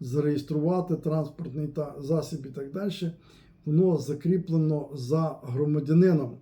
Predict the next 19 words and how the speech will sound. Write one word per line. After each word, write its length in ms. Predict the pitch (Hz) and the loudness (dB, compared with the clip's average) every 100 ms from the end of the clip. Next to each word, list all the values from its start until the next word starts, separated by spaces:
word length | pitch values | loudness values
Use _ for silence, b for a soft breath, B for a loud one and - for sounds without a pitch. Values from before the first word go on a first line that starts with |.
| - _ _ - 131 | -20 _ _ -18 -12
Це 160 | - 165 | -4 -2
право 460 | - 180 185 160 135 | 0 0 0 -2 -4
відноситься 580 | 143 160 165 170 - 147 | -2 0 0 -2 -4 -6
до 160 | 156 | -2
громадянства. 640 | 139 156 160 156 139 123 123 | 0 0 0 0 -4 -8 -8
Тобто, 320 | - 165 165 156 | -4 -4 -2 -4
якщо 300 | 147 - 170 | -2 0 2
ви 160 | 151 | 2
за 180 | 135 135 | 0 -2
кордоном, 680 | 131 143 135 190 214 143 - - B B B B B _ | -6 -6 2 4 6 4 -2 -12 B B B B B _
то 340 | - 156 151 - - | 0 2 2 -2 -4
це 180 | 175 160 | 0 0
право 580 | - 180 180 160 151 151 | 2 2 2 2 0 0
не 180 | 147 | 0
діє 360 | 151 151 185 170 | 0 2 4 4
стосовно 560 | - 151 - 165 143 139 | 2 -6 0 2 2 0
вас, 340 | 165 196 196 | 0 0 -2
оскільки 460 | 151 - 175 165 160 | -10 -6 -4 -2 -4
держава 720 | 131 147 135 165 160 151 151 | 0 0 2 2 4 2 0